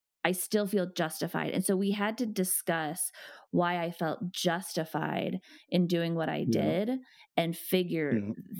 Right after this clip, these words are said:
Speaker 1: that out. And, or,
Speaker 2: I'm
Speaker 1: and then
Speaker 2: glad you
Speaker 1: there was
Speaker 2: figured that out.
Speaker 1: also, there's also a piece of it where he, his understanding of apologizing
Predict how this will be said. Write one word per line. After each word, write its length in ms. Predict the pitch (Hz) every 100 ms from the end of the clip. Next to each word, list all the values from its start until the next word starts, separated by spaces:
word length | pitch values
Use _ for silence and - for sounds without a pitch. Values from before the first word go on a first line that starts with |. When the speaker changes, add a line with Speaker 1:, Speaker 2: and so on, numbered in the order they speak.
| 160
Speaker 1:
that 320 | 165 165 180 -
out. 580 | 127 127 98 - - - _ _ _ _ _ _ _ - - _ _ _ _ _ _ _ _
And, 180 | 185 180 -
or, 220 | 175 170
Speaker 2:
I'm 40 |
Speaker 1:
and 160 | 185 185
then 180 | 185 185
Speaker 2:
glad 20 |
you 80 | 185
Speaker 1:
there 20 |
was 160 | 185 190
Speaker 2:
figured 180 | 185
that 200 | 190 185
out. 200 | 175 175
Speaker 1:
also, 140 | 190 196 _ _ _ _ _ _
there's 160 | - 240
also 260 | 247 247 226
a 60 |
piece 300 | - 254 262
of 80 | 226
it 140 | 208 -
where 160 | 190
he, 600 | 185 - 226 220 214 - _ _ _ _ _
his 340 | - - 285 269
understanding 680 | 220 190 180 190 180 165
of 80 | 170
apologizing 920 | 160 - 247 262 180 175 175 170 165